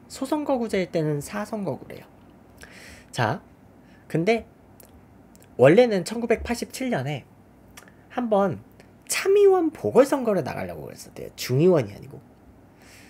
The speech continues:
그러니까 그 일본은요, 참의원보다 중의원이 더 그 상원인 거 알죠?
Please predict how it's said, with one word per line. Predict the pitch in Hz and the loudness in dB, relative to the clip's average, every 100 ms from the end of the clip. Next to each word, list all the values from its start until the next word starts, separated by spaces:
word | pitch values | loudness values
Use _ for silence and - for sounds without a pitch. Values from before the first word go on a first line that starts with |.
| - - - - | -20 -20 -20 -8
그러니까 | 165 165 170 160 - - - - - - - - - _ - | -4 0 -2 -4 -14 -20 -20 -20 -20 -20 -20 -20 -20 _ -12
그 | - 107 101 98 - - - _ - | -4 -4 -4 -8 -12 -20 -20 _ -4
일본은요, | 120 147 240 277 226 160 180 131 - _ _ - - - - - - - - - - _ _ - | 0 2 2 0 -2 -4 -6 -8 -14 _ _ -20 -20 -20 -20 -20 -20 -20 -20 -20 -20 _ _ -16
참의원보다 | - - 403 403 392 349 330 277 | -10 -2 4 6 6 2 0 -2
중의원이 | 269 - 123 214 247 220 196 | -4 -6 -4 -2 -2 -4 0
더 | 147 123 - - - - _ - | 2 2 -2 -20 -20 -20 _ -12
그 | 107 - - | -12 -12 -18
상원인 | - - 320 349 339 302 | -14 -6 -4 -2 -4 -6
거 | 185 | -10
알죠? | - - - | -12 -16 -20